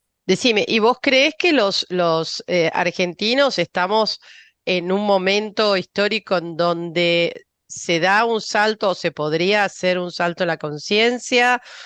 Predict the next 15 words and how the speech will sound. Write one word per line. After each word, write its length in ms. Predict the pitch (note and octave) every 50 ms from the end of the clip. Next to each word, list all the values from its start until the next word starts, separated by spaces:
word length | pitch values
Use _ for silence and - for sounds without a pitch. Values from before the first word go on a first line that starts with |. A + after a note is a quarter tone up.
| - - _
Porque 220 | - F#3+ E3 - F#3
estamos 340 | - - G#3+ G#3 G#3+ G3+ -
como, 360 | - F#3 F3 E3+ D#3+ D#3 D#3+ E3
¿no? 180 | F#3 G#3+ A3+
en 120 | A3 G3+ G3
este 200 | F#3+ - - G3
periodo 680 | - F#3 F3+ E3+ F3+ F#3+ G3 G3 F#3+ F#3 F3+ F3 D#3+ - _
que 380 | - E3 E3 E3 D#3+ D#3+ D#3 - - - - - _ _
justamente 760 | _ G3+ F#3+ - G3+ G3 G3+ G3+ G3 G3+ G#3 G3+ F#3 E3+ - - _ _ _ _ _ _
siempre, 500 | - - - D#4 A#3+ E3 D3+ D3+ D3+ D3+ D#3
¿no? 180 | F3+ G#3 A3 G#3
los 120 | F#3 E3+
periodos 380 | - - D#3+ F3 F#3 F#3 F3+ -
presidenciales 1040 | - E3 D#3+ - - F3 E3 D#3+ D#3+ - - F#3+ F#3 F#3 F#3 F#3 F3+ F3 - - _ - - - - - _ _
traen, 600 | _ G3 F#3 F#3 F#3 F3+ F3+ E3+ E3+ D#3 D#3 D3